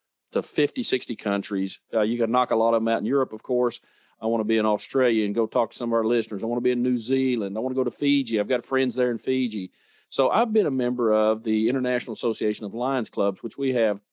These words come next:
thousands and thousands of clubs all over the planet. And I have met a lot of people in person as well as online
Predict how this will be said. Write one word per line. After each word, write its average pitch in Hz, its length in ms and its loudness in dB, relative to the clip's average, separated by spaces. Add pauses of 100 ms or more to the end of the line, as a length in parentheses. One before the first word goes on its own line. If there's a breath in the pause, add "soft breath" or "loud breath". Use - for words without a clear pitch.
thousands 135 720 2
and 110 100 -10
thousands 117 320 2
of 104 60 -14
clubs 117 260 0
all 117 160 2
over 110 100 2
the 101 60 -6
planet. 104 420 -4 (460)
And 143 160 2
I 160 140 2
have 202 200 2
met 185 280 2
a 170 40 0
lot 127 200 2
of 127 80 -4
people 117 340 0
in 120 140 0
person 117 440 0
as 104 140 -8
well 120 260 0
as 110 120 0
online 113 720 -2